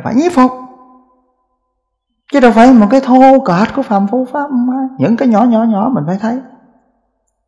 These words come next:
Cho nên mình đã học với cách diệt dục đó, là phải thấy được dục. Mình phải thấy được ở trong cái cảm giác của mình. Nó muốn sao? Nó muốn khỏe,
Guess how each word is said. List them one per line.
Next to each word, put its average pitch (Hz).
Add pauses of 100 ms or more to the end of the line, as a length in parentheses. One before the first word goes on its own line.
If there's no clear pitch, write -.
(1120)
Cho 170
nên 170
mình 147
đã 185
học 135
với 185
cách 208
diệt 143
dục 151
đó, 233 (460)
là 110
phải 151
thấy 285
được 156
dục. - (2750)
Mình 123
phải -
thấy 262
được 165
ở 240
trong 226
cái 247
cảm 220
giác 285
của 269
mình. 208 (840)
Nó 185
muốn 262
sao? 202
Nó 208
muốn 233
khỏe, 165